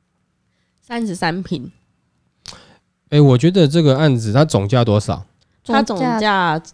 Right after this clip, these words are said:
Speaker 3: 七五八。
Speaker 1: 没错。
Speaker 2: 七五八。
Speaker 3: 嗯。
Speaker 1: 没错，我看到一个，一份资料，它是在，他说北台湾最小坪数透天新建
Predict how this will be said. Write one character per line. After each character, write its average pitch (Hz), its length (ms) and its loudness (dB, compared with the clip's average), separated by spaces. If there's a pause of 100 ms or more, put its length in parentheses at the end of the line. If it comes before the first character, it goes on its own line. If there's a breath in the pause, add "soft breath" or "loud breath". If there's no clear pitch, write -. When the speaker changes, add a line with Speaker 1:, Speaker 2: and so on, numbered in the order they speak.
Speaker 3:
七 269 220 0
五 233 120 2
八。 190 320 0 (120)
Speaker 1:
没 170 160 -10
错。 165 260 -8 (840)
Speaker 2:
七 143 300 2
五 95 160 -2
八。 98 420 -2 (120)
Speaker 3:
嗯。 262 180 0
Speaker 1:
没 - 60 -4
错， 175 180 -6 (300 soft breath)
我 196 80 -12
看 240 120 -8
到 247 160 -4
一 190 140 -4
个， 196 180 -2
一 208 60 -8
份 214 220 -6
资 185 240 -12
料， 180 260 -4
它 202 160 -10
是 202 300 -4 (400 soft breath)
在， 190 240 4
他 208 280 0
说 214 240 4
北 175 320 2
台 180 280 0
湾 233 280 0
最 233 240 2
小 165 260 0
坪 160 300 -6
数 202 300 -4
透 190 260 -4
天 190 320 -6
新 233 380 -6
建 196 260 -2